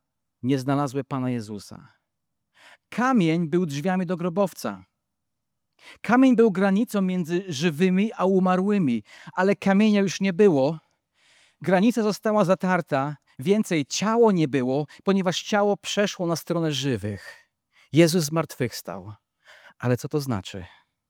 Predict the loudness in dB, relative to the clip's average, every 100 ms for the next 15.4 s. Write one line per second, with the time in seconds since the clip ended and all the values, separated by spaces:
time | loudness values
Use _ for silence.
0 | _ _ _ _ _ _ _ _ _ _
1 | _ _ _ _ _ -2 4 4 4 2
2 | 0 2 0 0 -6 -16 -6 -2 0 0
3 | 0 -2 0 -2 0 0 0 0 -4 -8
4 | -6 -8 -8 -10 -10 -16 _ _ _ _
5 | _ _ _ _ _ _ _ -20 -8 2
6 | 4 4 4 4 2 2 -2 -2 0 0
7 | 0 -2 -2 -6 -4 -2 0 -2 -4 -6
8 | -6 -8 -12 -14 -14 -14 -16 -16 -20 _
9 | _ _ _ _ _ -20 -10 -2 0 4
10 | 6 4 0 0 2 4 2 2 2 4
11 | 2 4 2 0 -2 0 0 0 0 0
12 | 0 0 0 2 2 2 2 2 2 2
13 | 0 -2 -2 -2 0 0 0 0 0 2
14 | 0 0 -2 -2 -2 -2 -4 -6 -4 -4
15 | -8 -16 -20